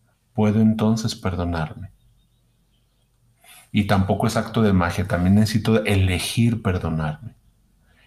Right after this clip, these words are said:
Elegir decir, "Pues sí, no soy eso". Y para amarme, necesito entender lo que quiero,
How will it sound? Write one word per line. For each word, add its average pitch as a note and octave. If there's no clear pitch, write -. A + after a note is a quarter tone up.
Elegir F#2+
decir, G2
"Pues F2+
sí, B2+
no G#2+
soy A2+
eso". A2+
Y D#3+
para G#2+
amarme, C3+
necesito A2
entender A#2
lo G#2+
que G2
quiero, B2+